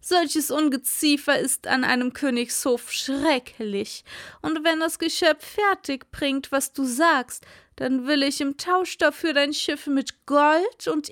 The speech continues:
Edelsteinen beladen." Der Kapitän verstand sein Geschäft und nahm die Gelegenheit wahr,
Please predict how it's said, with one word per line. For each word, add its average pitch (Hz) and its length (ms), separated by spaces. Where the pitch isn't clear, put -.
Edelsteinen 214 1000
beladen." 220 640
Der 202 480
Kapitän 233 640
verstand 226 640
sein 190 340
Geschäft 196 520
und 214 280
nahm 220 360
die 226 120
Gelegenheit 220 720
wahr, 294 260